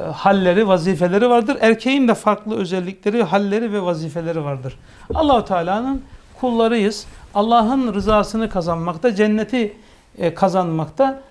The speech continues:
bir yolculuk içerisindeyiz. Bu yolculukta Allahu Teala ve Tekaddes Hazretleri kadın ve erkeği ayrı yaratmış. İkisine ayrı özellik, ayrı duygu, ayrı hal vermiş, ayrı vazife vermiş. Bir erkeğin bir kadınla beraber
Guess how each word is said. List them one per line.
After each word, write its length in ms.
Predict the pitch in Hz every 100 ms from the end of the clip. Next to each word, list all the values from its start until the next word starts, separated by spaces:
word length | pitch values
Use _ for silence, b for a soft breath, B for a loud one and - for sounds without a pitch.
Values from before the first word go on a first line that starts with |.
| B _
bir 120 | 262 240
yolculuk 540 | 214 233 226 240 254
içerisindeyiz. 760 | - 196 170 175 160 151 147
Bu 40 | 277
yolculukta 580 | 311 240 202 196 - -
Allahu 400 | 247 233 196 190
Teala 400 | 240 214 190 196
ve 120 | 220
Tekaddes 460 | 214 165 - 220
Hazretleri 520 | 190 165 160 170 247 247
kadın 400 | 208 196 240 190
ve 40 |
erkeği 480 | 190 180 170 160 156
ayrı 220 | 165 196
yaratmış. 520 | 226 220 226 220 - B B B -
İkisine 420 | 226 247 - 240
ayrı 420 | 240 220 220 226 -
özellik, 540 | 196 170 165 226 220
ayrı 300 | 190 202 175
duygu, 340 | 180 170 220
ayrı 240 | 190 196 220
hal 300 | 156 165 156
vermiş, 380 | 156 180 - -
ayrı 360 | 175 196 254 180
vazife 460 | 160 160 147 156
vermiş. 560 | 143 127 120 - - - b b b b b b b -
Bir 100 | 277
erkeğin 560 | 294 269 247 233 208 208
bir 180 | 262
kadınla 480 | - 226 214 202 175
beraber 480 | 196 214 214 208